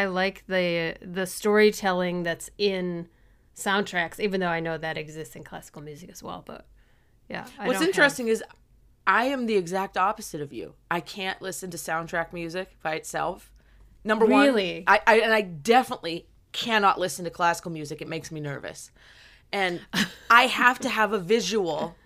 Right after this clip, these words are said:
Speaker 2: to go with the music. 'Cause
Speaker 1: So
Speaker 2: it's too
Speaker 1: interesting.
Speaker 2: dramatic and, and emotional that I don't like that without having a reason. <laughs> I'm already
Speaker 1: <laughs>
Speaker 2: dramatic and emotional. Sometimes without reason, but, like, honestly, if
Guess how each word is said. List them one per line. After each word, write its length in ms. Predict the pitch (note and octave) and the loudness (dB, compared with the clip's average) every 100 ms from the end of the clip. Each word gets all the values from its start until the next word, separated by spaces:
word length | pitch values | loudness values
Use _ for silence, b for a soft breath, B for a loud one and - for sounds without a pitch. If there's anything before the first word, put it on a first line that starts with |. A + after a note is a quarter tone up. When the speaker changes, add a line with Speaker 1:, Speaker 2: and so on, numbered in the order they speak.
| _ - | _ -8
Speaker 2:
to 120 | G#3 | -2
go 180 | F3+ F#3+ | 4 4
with 180 | F3+ | 4
the 80 | - | -4
music. 500 | E3 E3 D3 - - - _ b b b | -6 -6 -6 -8 -12 -18 _ b b b
'Cause 160 | D4+ B3+ | 0 2
Speaker 1:
So 60 | |
Speaker 2:
it's 320 | G3 - F3+ | 2 -2 -6
too 180 | - D4+ | -2 0
Speaker 1:
interesting. 300 | D#4 E4+ E4 b b G3 | 2 0 -4 b b -12
Speaker 2:
dramatic 840 | G#3+ B3+ A#3 A3 A3 G#3+ C4 C#4+ - | 0 2 2 2 2 2 0 -4 -6
and, 160 | G#3+ G3+ _ | -6 -8 _
and 240 | G3+ G3+ - | -2 -2 -2
emotional 920 | G3+ G3+ G3+ A#3 - G3+ D#3 C#3+ - _ b b b b b | -4 0 2 2 0 -4 -4 -4 -8 _ b b b b b
that 120 | C4 - | 2 4
I 80 | |
don't 220 | C#4+ F4 F3+ | 4 4 2
like 340 | G3+ A3+ D4+ G#3 | 2 4 2 2
that 320 | G3+ F3+ E3+ | 4 6 4
without 300 | G3+ A3+ G3 | 4 2 2
having 280 | A3 G#3+ F#3 | 0 -2 -4
a 60 | |
reason. 520 | E3 G3+ G#3 D#3 C3+ F#3+ | -4 -4 -4 -6 -8 -6
<laughs> 1200 | - D5 D5+ F4 F#4 F#4 E4 D#4+ G#3 - - - | -2 -2 -2 0 0 0 -2 -4 -8 -14 -14 -4
I'm 160 | D#4+ F#4+ | 2 4
already 520 | D4 D#4 D4 D4+ D#4+ | 8 8 10 8 6
Speaker 1:
<laughs> 20 | |
Speaker 2:
dramatic 520 | A#3 C4+ B3+ A3 A#3 | 4 4 8 8 6
and 160 | - A#3 | 4 2
emotional. 680 | A3 A3+ G#3+ A#3+ G3+ E3 C#3+ B B B F3+ B G#3 - - - _ - - - | 6 6 4 2 2 2 0 B B B -12 B -8 -8 -14 -14 _ -18 -18 -16
Sometimes 580 | - E4+ F4+ F4+ C#4+ C#4 | 2 6 8 10 8 8
without 320 | C#4+ B3 G#3+ | 8 8 8
reason, 320 | A3+ C4+ G3 | 4 0 0
but, 140 | F#3+ G3 | 0 4
like, 160 | G#3 - | 4 4
honestly, 640 | A3 B3+ - A#3 G#3+ F3+ | 2 2 0 0 -2 -4
if 200 | - G3+ | -6 -6